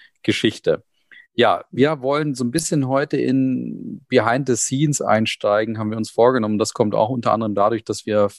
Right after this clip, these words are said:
Feedback, äh, um Feedback gebeten haben, also gefragt haben, unsere Hörerschaft da draußen und die uns gesagt hat, „Na, schickt, gibt uns mehr von Behind the Scenes und gibt uns mehr, äh,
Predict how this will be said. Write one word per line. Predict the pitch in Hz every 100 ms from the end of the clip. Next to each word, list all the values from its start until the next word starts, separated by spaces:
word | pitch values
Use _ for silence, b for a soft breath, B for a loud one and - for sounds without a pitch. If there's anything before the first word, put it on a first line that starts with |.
| _
Feedback, | - 160 - 113 - - -
äh, | 127 113 _
um | 107 120 107
Feedback | - 147 107
gebeten | - 107 127 113
haben, | 98 101
also | 98
gefragt | 95 - 101 127 - - 107
haben, | 107 113 B B B B
unsere | 107 104 101 101 98 _ -
Hörerschaft | 123 120 - 107 -
da | 107
draußen | 98 95 98 120 120
und | 104
die | 107
uns | 110 -
gesagt | 92 98 104 -
hat, | 107 _
„Na, | 98 101 123
schickt, | 123 127 -
gibt | - -
uns | 110 101 104
mehr | 98 110
von | - 107 104 104 B B B
Behind | 127 101 98 101
the | 104
Scenes | - - 110 104 95 - b b b -
und | 107 98 95 95
gibt | - 104
uns | 110 98 -
mehr, | 95 98 104 95
äh, | -